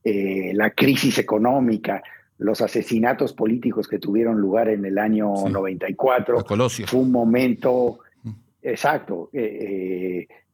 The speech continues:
Speaker 1: eh, crítico y, e históricamente muy interesante después de nafta y, y,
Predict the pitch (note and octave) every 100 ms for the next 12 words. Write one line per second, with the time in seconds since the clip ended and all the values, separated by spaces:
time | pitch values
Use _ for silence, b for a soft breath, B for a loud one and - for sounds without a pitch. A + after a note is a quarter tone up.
0 | _ - G#2 G2 - - D#3+ - D3+ -
1 | D4 D4+ - _ _ _ _ - A#2 A#2+
2 | B2+ A#2 G#2+ D3+ C#3+ C3 B2+ B2 B2+ B2+
3 | A2+ B2 C3 B2 A2+ G#2 - A#2+ A#2 C3+
4 | G2+ - A#2+ G#2 G#2+ A2+ B2+ - - A2
5 | G#2 G2 F2+ F2+ A2+